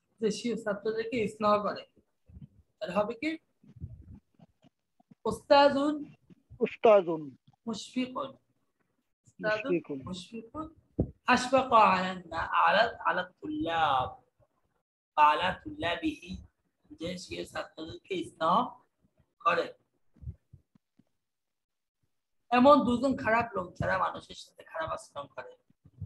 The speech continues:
Speaker 1: রাজুলানে সাইয়্যানে ইউসিআনে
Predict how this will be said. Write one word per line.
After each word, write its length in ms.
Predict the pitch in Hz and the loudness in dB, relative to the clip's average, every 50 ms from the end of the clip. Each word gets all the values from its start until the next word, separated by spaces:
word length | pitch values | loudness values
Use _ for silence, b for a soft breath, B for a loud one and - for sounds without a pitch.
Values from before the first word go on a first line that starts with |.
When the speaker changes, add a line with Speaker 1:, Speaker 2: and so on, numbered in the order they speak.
| - - _ _ _ _ _ _ - | -16 -16 _ _ _ _ _ _ 0
Speaker 1:
রাজুলানে 600 | 226 233 233 240 247 254 262 277 285 285 294 285 | 0 0 0 0 2 6 6 6 8 6 6 4
সাইয়্যানে 920 | - - 233 220 196 - - 185 208 202 - 202 226 247 277 269 240 220 208 | 4 2 -2 -4 -4 -4 -6 -6 -6 0 4 6 8 8 8 6 2 0 -4
ইউসিআনে 1080 | 202 190 196 196 190 - - 226 220 214 - - 247 254 269 262 262 269 269 269 269 | -6 -8 -8 -10 -12 -12 -14 -16 -16 -10 -4 -2 0 0 0 0 -2 -4 -6 -8 -10